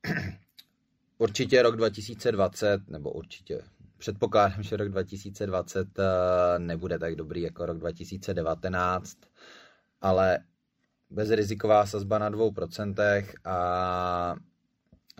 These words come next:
kombinace nějakých menších, eh, akciových zisků, eh,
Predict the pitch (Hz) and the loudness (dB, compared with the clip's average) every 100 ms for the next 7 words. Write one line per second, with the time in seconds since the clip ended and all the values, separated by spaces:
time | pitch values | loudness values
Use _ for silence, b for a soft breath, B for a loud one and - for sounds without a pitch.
0 | 92 90 - 98 95 92 90 - 98 87 | -4 -4 0 2 2 2 0 -2 -4 -4
1 | 87 101 101 98 90 85 - 92 - 95 | -6 -8 -6 -4 -4 -6 -8 -8 -6 -4
2 | 92 90 90 90 - - - 92 92 87 | 0 2 2 2 -2 -10 -6 -4 -4 -6
3 | 85 - 92 92 85 B B B - | -12 -10 -6 -6 -6 B B B -8